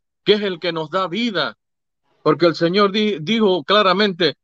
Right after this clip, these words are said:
"Todas las almas son mías, pero el alma que pecare, esa morirá".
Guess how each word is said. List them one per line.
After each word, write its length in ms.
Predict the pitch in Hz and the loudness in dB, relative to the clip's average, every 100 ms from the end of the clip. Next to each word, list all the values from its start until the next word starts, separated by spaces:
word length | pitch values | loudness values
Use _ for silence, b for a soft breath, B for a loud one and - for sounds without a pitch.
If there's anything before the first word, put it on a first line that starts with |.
| _ _ _ | _ _ _
"Todas 320 | 190 220 208 | 2 4 4
las 200 | 180 - | 2 2
almas 380 | 208 208 190 170 | 0 0 0 -2
son 300 | 202 196 175 | -2 -2 0
mías, 360 | 214 214 143 139 | 0 0 -2 0
pero 180 | 165 151 | 0 2
el 120 | 160 | 2
alma 320 | 208 202 202 | 0 0 -4
que 100 | - | -4
pecare, 480 | 156 165 196 196 190 | -6 -4 0 0 0
esa 280 | - 196 185 | -4 -2 -2
morirá". 540 | 170 151 147 208 180 | 0 0 2 2 0